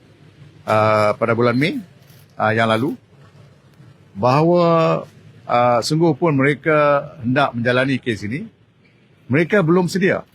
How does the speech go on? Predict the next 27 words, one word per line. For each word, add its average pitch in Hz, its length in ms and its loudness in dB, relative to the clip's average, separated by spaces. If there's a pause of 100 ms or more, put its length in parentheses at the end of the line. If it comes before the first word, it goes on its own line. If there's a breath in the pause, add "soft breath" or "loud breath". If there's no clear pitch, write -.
(520)
Sebab 170 480 -2
banyak 170 480 0
dokumen, 127 640 -2 (640)
uh, 110 240 2
sebabnya 156 480 -2
lebih 143 240 0
kurang 147 240 0
lima 139 240 0
ratus 147 240 -2
lebih 147 240 -2
dokumen 120 640 -4 (1120)
tidak 180 240 0
ada 165 240 2
dalam 147 240 0
tangan 139 320 -2
mereka, 123 240 -4
sebab 127 320 -4
dokumen-dokumen 160 960 -4
ini 175 480 -8
juga 151 400 -2
adalah 143 400 -2
dokumen-dokumen 139 1040 -4 (560)
yang 135 320 2
merupakan 160 800 0 (160)
dokumen 151 480 0
yang 135 160 0
perlu 160 480 -2